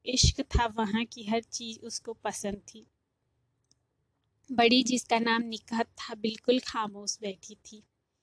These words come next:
उसने गुफ्तगू में हिस्सा न लिया। सबकत को जब महसूस हुआ तो कि वो खामोश बैठी रही है,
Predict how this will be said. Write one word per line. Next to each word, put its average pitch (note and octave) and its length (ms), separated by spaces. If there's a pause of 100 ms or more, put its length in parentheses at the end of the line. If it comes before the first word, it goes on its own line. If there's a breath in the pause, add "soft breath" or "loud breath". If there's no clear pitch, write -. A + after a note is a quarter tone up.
(440)
उसने C4+ 460
गुफ्तगू A#3 520
में B3 200
हिस्सा A3+ 520
न A3 100
लिया। G3+ 460 (1300)
सबकत - 540
को C#4 140
जब B3+ 200
महसूस B3 640
हुआ A#3+ 180
तो B3 380 (600)
कि B3+ 140
वो B3 180
खामोश A#3 640
बैठी A#3+ 580 (600)
रही A#3 500
है, A#3 180